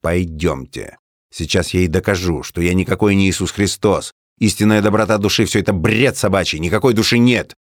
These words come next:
Чувства — бред, любовь — бред".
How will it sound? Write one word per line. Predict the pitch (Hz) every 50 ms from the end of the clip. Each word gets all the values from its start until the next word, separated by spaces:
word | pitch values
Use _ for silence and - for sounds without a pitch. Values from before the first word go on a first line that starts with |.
| _ _ _
Чувства — | - 151 156 147 - - - 98 82
бред, | 69 69 71 76 - 117 117 135 117 85 - - -
любовь — | - 82 104 117 151 139 95 -
бред". | 80 76 76 76 117 117 120 127 107 80 - -